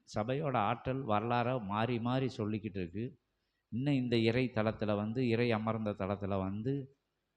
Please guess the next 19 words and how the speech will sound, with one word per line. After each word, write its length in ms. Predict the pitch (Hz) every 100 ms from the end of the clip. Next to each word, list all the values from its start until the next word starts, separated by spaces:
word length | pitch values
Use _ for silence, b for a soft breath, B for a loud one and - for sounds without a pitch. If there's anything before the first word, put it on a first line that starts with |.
| _
அங்க 260 | - 107 117
பார்த்தேன், 420 | 110 110 - 120
இங்க 200 | 110 110
பார்த்தேன், 340 | 104 101 - 110
அவன்கிட்ட 320 | 101 110 107
இருக்கு, 280 | 107 98 113
இவன்கிட்ட 360 | 101 104 107
இருக்கு 260 | 104 95 104
அப்படிங்கிற 460 | 90 90 95 101 92
மாற்று 360 | 92 98 104
கருத்துக்கள் 540 | 95 92 - 82 90 87
இல்லாம, 460 | 87 101 98 92 104 123 120 _ _ _ _ _ _
அவன் 280 | - 104 113
பெரியவன், 480 | 107 104 101 107 107
இவன் 280 | 98 110
பெரியவன் 500 | 107 104 101 98 101
இல்லாம, 460 | 101 90 98 98 92 107 123 120 _ _ _ _ _ _ _ _ _ _
ஒருத்தனுக்கு 600 | 78 107 120 127 123 110
கெட்டியிருந்தா, 640 | - 117 113 131 131 135 147